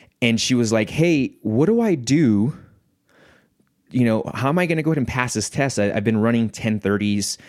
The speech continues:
or whatever else for this mile and a half sh-, or something like that." And I was like, "Well, just don't time it. Cover it up, right? Don't time your run. Just go after it." <laughs> And,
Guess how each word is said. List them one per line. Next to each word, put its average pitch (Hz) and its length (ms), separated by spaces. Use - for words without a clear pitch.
or 107 80
whatever 104 260
else 104 160
for - 80
this 101 160
mile 101 160
and 98 100
a 92 40
half 95 300
sh-, - 280
or 107 100
something 151 240
like 104 180
that." 104 300
And 113 160
I 110 40
was 113 200
like, 110 200
"Well, 131 280
just 104 160
don't 139 160
time 135 240
it. - 140
Cover 127 240
it 160 60
up, - 180
right? 113 220
Don't - 160
time 147 260
your 139 100
run. 127 280
Just 135 200
go 139 180
after 123 320
it." 90 180
<laughs> - 100
And, - 440